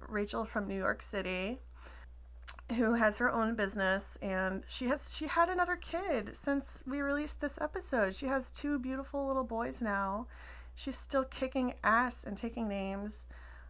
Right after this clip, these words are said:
Um, if you don't follow her on Instagram, her shop is called Doomed N Y C, and she sells the cutest, like, leather bags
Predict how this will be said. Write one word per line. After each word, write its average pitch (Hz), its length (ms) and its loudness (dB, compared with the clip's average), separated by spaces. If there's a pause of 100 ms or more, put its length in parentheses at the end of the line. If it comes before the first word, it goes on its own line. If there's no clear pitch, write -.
(140)
Um, 208 280 2
if 214 160 -4
you 226 80 0
don't 214 180 4
follow 226 200 8
her 233 160 6
on 196 60 2
Instagram, 240 480 0
her 214 120 0
shop 190 360 2
is 196 160 -4
called 180 420 0
Doomed 214 640 2 (320)
N 202 220 2
Y 196 200 8
C, 202 500 -4 (580)
and 196 320 4
she 226 140 -2
sells 214 460 0
the - 80 -12
cutest, 226 920 0
like, 190 220 2
leather 202 260 6
bags 196 680 6